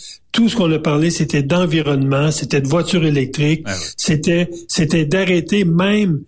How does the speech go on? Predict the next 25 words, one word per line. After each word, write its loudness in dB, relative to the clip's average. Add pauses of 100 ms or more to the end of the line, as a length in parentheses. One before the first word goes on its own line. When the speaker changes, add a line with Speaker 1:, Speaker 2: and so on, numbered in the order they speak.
(300)
Speaker 1:
euh, 2
on, 0
on, 2
il 4
y 2
avait 2
même 2
une 2
motion 0
pour, -2 (280)
euh, 0 (160)
à, 0 (100)
donner 0 (140)
une, 2 (160)
une 2
date -2
pour 0
arrêter 0
l'exploitation 0 (340)
des, 2 (100)
du 0
gaz 0
naturel 0
au 0
Canada, 0